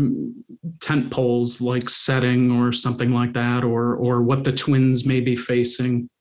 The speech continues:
We'll see. But, um, in addition, we have, uh,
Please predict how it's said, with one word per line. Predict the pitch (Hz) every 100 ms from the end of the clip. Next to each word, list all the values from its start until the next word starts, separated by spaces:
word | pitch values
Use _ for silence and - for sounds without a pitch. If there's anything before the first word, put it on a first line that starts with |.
| -
We'll | 131 135
see. | 127 135 127 131 - - - - _
But, | 147 139 135 139
um, | 147 143 139 135 135 120 - _ - _ 156
in | 165
addition, | 156 160 165 180 170
we | 151
have, | 139 139 131 131
uh, | 139 135 131 131 131